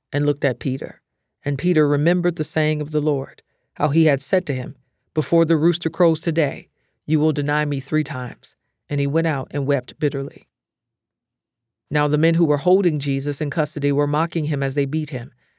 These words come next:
They also blindfolded him and kept asking him, "Prophesy, who is it that struck you?" And they said many other things against him, blaspheming him. When day came,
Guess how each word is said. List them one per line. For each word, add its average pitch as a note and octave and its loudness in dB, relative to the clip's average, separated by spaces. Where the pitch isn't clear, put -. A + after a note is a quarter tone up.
They D#3+ 6
also D#3+ 4
blindfolded D3+ 0
him C3+ -4
and C3+ -4
kept D3+ -2
asking D3 -2
him, D#3 -8
"Prophesy, - 0
who F#3+ 6
is F#3+ 6
it F#3 6
that E3+ 2
struck - 0
you?" A#2+ -6
And D3 0
they D3+ 6
said D3+ 2
many F3 2
other E3+ 2
things D3+ -2
against C#3 -4
him, B2+ -10
blaspheming C3+ 0
him. - -12
When D3+ 0
day E3 6
came, D#3 -4